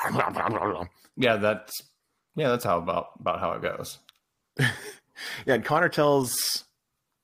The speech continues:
Speaker 1: Donnie, I think, he says, you know, "When someone sends back a dessert, you gotta move fast, 'cause they're like wild jackals at their mother's teat."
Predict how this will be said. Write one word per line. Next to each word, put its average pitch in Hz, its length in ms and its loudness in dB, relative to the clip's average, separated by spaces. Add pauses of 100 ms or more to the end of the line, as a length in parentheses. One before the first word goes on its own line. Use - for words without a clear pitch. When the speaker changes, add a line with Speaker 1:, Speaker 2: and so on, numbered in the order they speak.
(140)
Speaker 1:
Donnie, 117 320 4
I 98 60 2
think, 101 320 2
he 104 80 -8
says, 107 280 0
you 104 60 -2
know, 101 180 0 (680)
"When 123 120 0
someone 190 280 4
sends 165 240 2
back 143 180 4
a 147 60 2
dessert, 127 320 4
you 113 60 -4
gotta 123 200 6
move 113 180 0
fast, 78 380 0
'cause 95 140 -4
they're 117 120 2
like 107 200 2
wild 110 420 4
jackals 107 420 2
at 107 80 -2
their 98 120 2
mother's 104 400 0
teat." - 420 -6